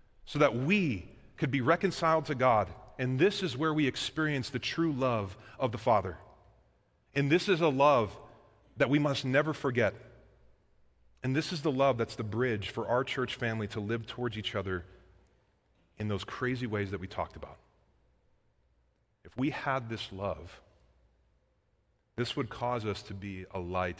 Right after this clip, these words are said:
in a very dark world, which is what Jesus saved us for. And I want us to understand that the bridge between the life we experience in our broken world today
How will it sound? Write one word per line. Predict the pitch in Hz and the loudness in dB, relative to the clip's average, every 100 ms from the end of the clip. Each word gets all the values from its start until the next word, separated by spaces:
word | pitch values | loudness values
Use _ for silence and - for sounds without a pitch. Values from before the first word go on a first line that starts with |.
| - | -12
in | 92 | -14
a | |
very | 82 90 95 95 | -10 -6 -4 -4
dark | 87 85 - | -6 -6 -10
world, | 80 76 - _ _ _ _ _ _ _ _ _ _ _ _ _ _ _ _ _ _ _ _ - | -16 -16 -20 _ _ _ _ _ _ _ _ _ _ _ _ _ _ _ _ _ _ _ _ -8
which | 104 101 | -6 -6
is | 87 | -6
what | 104 98 | -8 -6
Jesus | 104 92 90 | -6 -6 -6
saved | - 92 82 | -6 -8 -8
us | 80 | -12
for. | - 73 - _ _ _ _ _ _ _ _ _ _ _ _ _ _ _ _ _ _ _ | -16 -18 -20 _ _ _ _ _ _ _ _ _ _ _ _ _ _ _ _ _ _ _
And | 104 | -2
I | 104 | -2
want | 117 127 | -2 -4
us | - | -6
to | 110 | -10
understand | 104 95 - 104 95 | -8 -8 -6 -6 -6
that | 87 | -8
the | 90 | -10
bridge | 87 101 110 98 95 | -8 -2 0 -2 -4
between | 98 - 101 | -10 -8 -6
the | 92 | -6
life | 90 92 104 107 - - | -4 -2 -4 -6 -12 -10
we | 92 | -8
experience | - - 104 104 110 113 - - - - _ | -8 -8 -6 -6 -6 -10 -14 -18 -20 -20 _
in | 95 | -6
our | 90 | -4
broken | 82 98 101 92 | -2 -4 -4 -6
world | 92 92 | -8 -8
today | - 87 87 82 | -10 -8 -6 -6